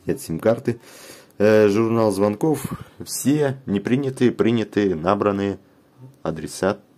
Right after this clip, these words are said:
сообщений. Можно очистить списки, можно посмотреть длительность. Последний вызов, э, один тридцать две секунды, принятые,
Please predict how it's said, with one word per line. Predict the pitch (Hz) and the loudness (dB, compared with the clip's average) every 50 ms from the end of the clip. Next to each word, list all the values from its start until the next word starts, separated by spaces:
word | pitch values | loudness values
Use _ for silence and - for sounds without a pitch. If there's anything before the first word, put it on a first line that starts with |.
| _ - - | _ -20 -20
сообщений. | - - - 85 78 - - - - 123 127 131 127 123 120 - - _ _ - - - 262 - - - - - _ _ _ _ - - _ _ | -8 -4 -2 -2 -2 -2 -4 0 2 4 4 4 2 0 -2 -4 -10 _ _ -12 -6 -4 -4 -4 -4 -6 -10 -14 _ _ _ _ -20 -20 _ _
Можно | - 85 90 87 80 78 | -4 -2 -2 0 0 -2
очистить | 78 - 123 123 123 - - | -2 -2 -2 -2 -2 -6 -12
списки, | - - 113 101 - - 90 | -12 -10 -10 -8 -6 -4 -2
можно | 92 101 104 95 92 | 0 0 0 -2 -4
посмотреть | - - - 95 90 82 95 104 104 82 82 | -6 -6 -4 -4 -2 0 0 0 -2 -2 -4
длительность. | 90 92 82 - - 78 73 71 - - - - _ _ _ _ _ _ - - - _ _ _ | -6 -6 -6 -4 -6 -6 -6 -8 -12 -16 -20 -20 _ _ _ _ _ _ -20 -20 -20 _ _ _
Последний | - 87 - - - 110 107 107 104 | -6 -6 -4 -2 -2 0 0 0 -2
вызов, | 101 113 117 107 107 107 98 - - - | 0 0 0 2 2 0 0 -2 -6 -4
э, | - 92 90 87 87 85 85 80 - 117 _ _ _ _ _ _ _ _ _ _ _ _ _ _ - - _ _ _ _ _ _ | 0 2 2 2 2 0 0 -2 -6 -10 _ _ _ _ _ _ _ _ _ _ _ _ _ _ -20 -20 _ _ _ _ _ _
один | - 78 85 85 85 85 87 87 87 101 101 95 90 87 - _ _ _ _ _ _ _ _ _ _ - | -4 -2 0 0 2 0 0 0 0 0 -2 -2 -2 -4 -10 _ _ _ _ _ _ _ _ _ _ -18
тридцать | - - 87 - - - - | -16 -14 -14 -14 -14 -12 -4
две | 87 90 92 | -2 0 0
секунды, | - - - - - - 160 156 139 135 127 | 0 -4 -8 -8 -4 -2 -2 0 0 -2 0
принятые, | 131 - 120 127 127 123 110 - - 113 110 104 98 101 | 2 4 4 4 4 2 0 0 0 2 2 2 0 -2